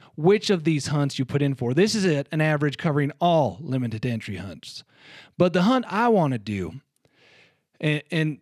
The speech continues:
it makes sense that it would be this way because it is one of the most sought after hunts in the state.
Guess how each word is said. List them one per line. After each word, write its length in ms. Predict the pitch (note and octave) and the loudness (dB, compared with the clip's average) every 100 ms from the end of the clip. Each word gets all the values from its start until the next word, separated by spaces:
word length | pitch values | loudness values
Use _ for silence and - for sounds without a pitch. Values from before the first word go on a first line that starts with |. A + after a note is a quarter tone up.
| _ | _
it 160 | D#3+ D#3+ | -2 0
makes 280 | E3+ D#3 - | 0 -2 -2
sense 460 | G#3 F#3+ D#3 C3 | 0 2 0 -2
that 140 | D3+ C#3+ | -2 0
it 20 | |
would 180 | C3+ B2 | -2 0
be 160 | E3 | 0
this 200 | C3+ A#2+ | 2 0
way 160 | C3+ B2+ | 0 0
because 320 | B2 C3+ B2 | 0 -2 0
it 80 | C3+ | 0
is 160 | C3 | 0
one 180 | B2 C#3+ | 0 0
of 40 | C#3 | 0
the 60 | |
most 240 | C3+ B2 - | 0 -2 0
sought 260 | D3+ C#3 | 2 2
after 260 | C3 - B2 | 0 -2 -4
hunts 340 | A#2 C#3 B2+ | -2 -2 -2
in 80 | B2 | -6
the 80 | A2 | -6
state. 540 | - - C3+ A2 - | -4 -2 -2 -4 -14